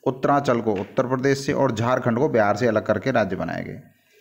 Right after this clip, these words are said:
इन तीन राज्यों के निर्माण होने से अब भारत में अट्ठाईस राज्य और सात केंद्र, सात केंद्र शासित प्रदेश हो गए। वर्तमान में राजस्थान राज्य भारत का क्षेत्रफल की दृष्टि से सबसे बड़ा राज्य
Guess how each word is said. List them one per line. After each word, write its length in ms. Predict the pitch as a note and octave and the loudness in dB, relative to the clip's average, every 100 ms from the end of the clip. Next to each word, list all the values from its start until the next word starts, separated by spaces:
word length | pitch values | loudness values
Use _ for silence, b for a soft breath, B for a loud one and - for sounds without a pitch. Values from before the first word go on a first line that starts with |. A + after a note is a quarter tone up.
| b b | b b
इन 140 | F#3+ F#3+ | 0 2
तीन 260 | F#3+ F#3 | 2 2
राज्यों 360 | F3 D#3 C#3+ D3 | 4 2 2 0
के 120 | D3+ | 0
निर्माण 420 | B2+ A#2+ B2+ C3 | 2 2 4 4
होने 280 | A2+ G#2+ A2+ | 4 2 2
से 280 | A2 C#3+ - | 0 -2 -2
अब 140 | C3 A2 | -4 -2
भारत 300 | G#2 A2+ A#2 | 0 0 0
में 80 | B2+ | -2
अट्ठाईस 540 | - G2+ - B2 - | -2 -4 -2 -2 0
राज्य 360 | G2+ B2 D#3 D3+ B B - | 0 0 -2 -8 B B -6
और 100 | D#3 | -4
सात 400 | - D#3+ D#3 - | 0 0 0 0
केंद्र, 220 | B2 A#2 | 0 -2
सात 420 | - C3+ D3+ - | -2 0 0 -2
केंद्र 220 | C3+ B2 | 0 0
शासित 340 | A#2+ A2 - G#2+ | 0 0 0 -6
प्रदेश 420 | - F#2+ G#2 G2+ | -6 -2 -2 -2
हो 100 | E2+ | -6
गए। 220 | F2+ G2+ - _ b b b b b b b b b _ G2+ | -8 -12 -16 _ b b b b b b b b b _ -2
वर्तमान 540 | C3 D3+ F#3 G3 F#3+ | 0 0 0 2 2
में 220 | D#3 E3 | 2 2
राजस्थान 600 | C#3 C3+ C#3 - D#3 C#3+ | 2 2 2 0 0 2
राज्य 380 | A#2+ A2 A2 C3 | 2 2 0 -8
भारत 540 | C#3 G2+ G#2 A#2+ C3 | -8 -6 -2 -2 -2
का 200 | - A2 | 0 -2
क्षेत्रफल 560 | A2 - D#3+ E3 F#3 E3 | -2 -4 -4 -4 -2 -2
की 160 | D3 A#2+ | -2 -2
दृष्टि 420 | A2 - A2+ G2 | -2 -2 -4 -4
से 180 | G2+ A2+ | -4 -6
सबसे 400 | - D3+ C#3+ A2+ | -2 -2 0 0
बड़ा 260 | G2 F#2+ | 2 2
राज्य 340 | F#2 A2+ F3+ | 0 -2 -6